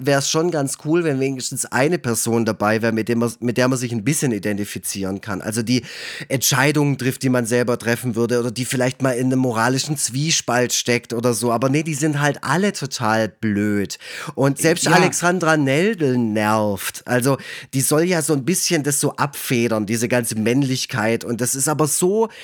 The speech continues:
Speaker 1: das ist so unglaublich plakativ, also diese Person ist so plakativ geschrieben,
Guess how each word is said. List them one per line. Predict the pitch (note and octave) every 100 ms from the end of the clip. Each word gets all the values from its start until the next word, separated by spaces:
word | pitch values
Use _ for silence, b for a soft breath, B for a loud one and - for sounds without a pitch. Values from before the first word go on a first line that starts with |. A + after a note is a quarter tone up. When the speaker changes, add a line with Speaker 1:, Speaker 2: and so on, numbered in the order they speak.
| B B B _ _ -
Speaker 1:
das | - C#3+
ist | D#3 - -
so | G3 G#3 G3 -
unglaublich | G3 A#3 F3+ E3+ E3+ -
plakativ, | D#3 C#3+ C#3+ - G3 -
also | C3+
diese | C#3 C#3
Person | B2 D3+ C3 - F#3+ G3
ist | C#3 -
so | F3+
plakativ | E3+ D3 C#3 F3+ F3
geschrieben, | - A2+ - C3+ F3+ G#3+ A3+ D3+ A2 F#2+